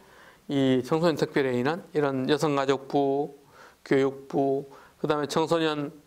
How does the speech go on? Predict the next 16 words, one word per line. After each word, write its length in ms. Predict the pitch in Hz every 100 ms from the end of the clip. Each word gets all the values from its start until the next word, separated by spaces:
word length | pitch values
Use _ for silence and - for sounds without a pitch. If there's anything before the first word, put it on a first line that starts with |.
| _
아르바이트, 760 | - 143 147 147 143 - 151 143
청소년 500 | 156 143 151 143 139
노동이 600 | 139 151 143 143 - 151
관련된 400 | 147 143 139 139
거는 220 | 165 220 - - -
고용노동부, 1120 | 160 147 147 135 127 139 135 135 139 139 147 147 - - - - _
그다음 200 | 156 139
청소년의 540 | - 151 147 147 143
문화, 640 | 139 135 139 139 139 139 139 -
예술 360 | 143 139 - 147
활동, 720 | 135 135 - 139 135 143 143
뭐 100 | 135
이런 220 | 135 139
거, 120 | 139
스포츠 420 | 135 - 151 151
활동 480 | 143 139 139 139 139